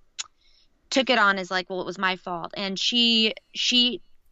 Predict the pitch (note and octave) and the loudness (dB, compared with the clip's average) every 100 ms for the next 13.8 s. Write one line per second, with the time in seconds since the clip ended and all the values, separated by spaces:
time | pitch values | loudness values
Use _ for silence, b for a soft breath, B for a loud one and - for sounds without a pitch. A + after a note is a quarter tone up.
0 | - - - A3+ F#3 G#3+ G3+ G3+ A3 F#3 | -20 -18 -6 -4 -2 -2 0 -2 -4 -6
1 | - G3 F#3+ F3+ - A3 - G3+ - - | -4 -2 -2 -4 -4 -4 -2 -2 -2 -12
2 | - G#3+ G3+ - - - b b b - | -4 -2 -2 -4 -6 -8 b b b -6
3 | G3 F#3+ G3+ - F#3+ G3 F#3+ G3 G#3+ F#3+ | -4 -2 -2 0 0 0 -2 -2 -2 -2
4 | G3+ F3 - C#4 C4 - G3 F3+ F3 F3+ | -4 -4 0 2 2 0 0 0 0 -6
5 | - F#3 F3+ G#3 - G3 - G#3+ G3+ G#3+ | -6 -4 0 0 -2 -10 -4 0 0 0
6 | F#3 F3+ F#3 - F#3+ G3+ - - F3+ E3+ | -2 -8 -14 -12 -8 -8 -8 -6 -4 -4
7 | E3+ - b b b b G3 F#3+ F#3 F3 | -8 -20 b b b b -4 -2 -2 0
8 | G3+ - G3+ F#3 F3+ F3+ F3+ G#3 G3+ F3 | -2 -2 -2 -2 0 2 4 2 0 0
9 | F3 F3+ - G#3 F#3 G3 - G3+ G3+ F3+ | 0 -2 -2 -2 0 -2 -2 -2 0 -2
10 | F3+ G3 F#3 F3 - G#3 G#3 G3 - F#3 | -4 -2 -2 -2 2 4 4 2 -2 0
11 | F#3 F#3 F3 E3+ E3+ F3+ F3+ D#3+ D#3 - | 2 0 -2 -4 0 2 2 0 -4 -6
12 | F3+ F3 E3+ - - b b _ _ _ | 2 4 2 0 -10 b b _ _ _
13 | - C4 C4+ - F3 D#3 D#3+ - | 4 4 4 -2 -4 -4 -12 -14